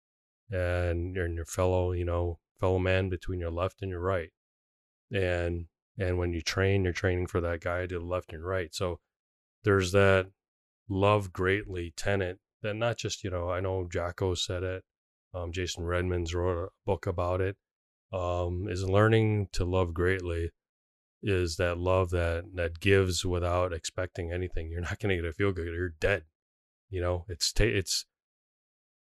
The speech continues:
something that everybody should ask themselves. If you were in a, a public situation, if you were in a gas station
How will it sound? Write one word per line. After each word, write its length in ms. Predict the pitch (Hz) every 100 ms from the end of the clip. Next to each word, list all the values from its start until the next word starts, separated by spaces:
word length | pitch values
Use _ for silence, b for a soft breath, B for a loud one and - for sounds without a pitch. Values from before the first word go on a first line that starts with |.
| _ _
something 440 | - 139 123 151
that 180 | 120 107
everybody 340 | 104 107 104 101
should 200 | - 92
ask 220 | 107 -
themselves. 420 | 92 - 87 82
If 280 | 85 85 -
you 120 | 104
were 120 | 104
in 120 | 95
a, 120 | 90 90
a 180 | 85
public 340 | 85 104 95 85
situation, 640 | 92 - 87 87 - 90
if 80 | -
you 100 | 127
were 100 | 127
in 80 | 95
a 60 |
gas 280 | 85 90 90
station 400 | - 82 78 -